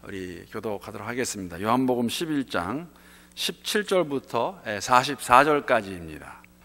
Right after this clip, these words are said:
"아, 예수께서 와서 보시니 나사로가 무덤에 있은지 이미 나흘이라."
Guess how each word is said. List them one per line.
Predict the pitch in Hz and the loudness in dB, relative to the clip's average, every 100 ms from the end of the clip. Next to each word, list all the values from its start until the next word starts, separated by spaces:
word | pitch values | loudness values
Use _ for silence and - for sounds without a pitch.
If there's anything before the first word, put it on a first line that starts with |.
| - | -2
"아, | 123 | 4
예수께서 | 147 175 208 208 202 208 | 8 6 6 6 6 8
와서 | 165 165 190 156 | 8 8 6 6
보시니 | 156 185 165 123 160 | 4 4 2 2 0
나사로가 | 220 131 131 151 147 139 139 | 2 4 6 6 6 6 4
무덤에 | 123 139 151 156 | 4 2 2 2
있은지 | 143 - 127 113 147 | 2 0 -2 0 0
이미 | 123 107 135 | 0 -2 -2
나흘이라." | 127 98 127 147 127 101 82 | 0 4 6 6 4 -2 -6